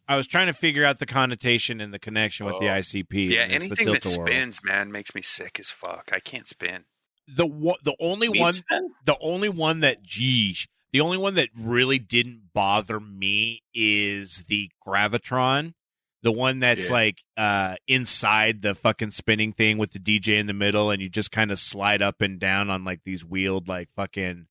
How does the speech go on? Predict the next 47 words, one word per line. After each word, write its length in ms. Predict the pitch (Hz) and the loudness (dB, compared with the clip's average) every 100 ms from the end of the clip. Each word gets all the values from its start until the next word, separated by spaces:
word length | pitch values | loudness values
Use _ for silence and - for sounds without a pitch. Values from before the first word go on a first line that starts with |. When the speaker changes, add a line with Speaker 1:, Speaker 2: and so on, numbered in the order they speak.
| _ _ _ _ _ _ | _ _ _ _ _ _
Speaker 1:
uh, 600 | 90 87 82 80 78 73 - _ _ - | -8 -8 -6 -10 -10 -16 -20 _ _ -20
Speaker 4:
<laughs> 340 | 131 107 98 | -20 -20 -4
Speaker 1:
I 60 | 104 | 0
don't 180 | 101 92 | 0 -2
know, 260 | 90 90 _ _ _ | -6 -10 _ _ _
like, 240 | 90 90 87 _ | -8 -8 -10 _
wheeled 380 | 87 98 92 90 | 0 0 0 -8
cushions, 500 | - 104 - 101 98 | 0 0 2 -2 -2
like 240 | 92 87 - _ | -8 -10 -12 _
those 240 | 95 87 92 | -4 -4 -4
nap 260 | 90 90 | -4 -4
Speaker 2:
Yep. 80 | 87 | 0
Speaker 1:
mats 340 | 104 98 95 | 0 0 -2
you 80 | 101 | -8
get 180 | 87 92 | -6 -10
in 100 | 87 | -10
kindergarten 600 | - 92 92 98 98 98 | -12 -8 -2 0 0 2
that 120 | 92 | 0
are 60 | 90 | 0
just 200 | 92 - | -4 -8
put 160 | - 98 | -2 -2
up 160 | 92 | -2
against 260 | 95 95 - | -8 -8 -6
the 80 | 92 | -2
wall. 380 | 92 92 101 _ _ _ _ _ 139 | 0 0 -2 _ _ _ _ _ -8
Like, 260 | 135 143 | -2 0
that 160 | 139 180 | 2 2
one 140 | 214 202 | 2 0
was 140 | 190 | 0
cool, 520 | - 170 196 214 233 - _ _ _ | 0 -2 0 -4 -6 -12 _ _ _
and 100 | 143 | 0
I 40 | |
didn't 160 | 139 185 | 4 4
even 160 | 190 170 | 2 2
get 100 | 160 | 2
really 180 | 151 151 | 2 2
that 160 | 127 | 0
dizzy 320 | 104 127 139 | 0 0 0
'cause 160 | 160 147 | 0 2
I 60 | 143 | 2
don't 200 | 170 156 | 2 2
have 140 | 156 | 2
any 180 | 147 117 | 2 0
outside 520 | 113 117 117 - 120 107 | 2 2 2 2 2 2
focal 400 | - 107 - 127 | 0 0 0 -2
point. 440 | - 131 139 156 _ _ _ _ _ _ _ _ _ _ _ | 0 0 2 -2 _ _ _ _ _ _ _ _ _ _ _
That, 220 | 117 107 | 0 0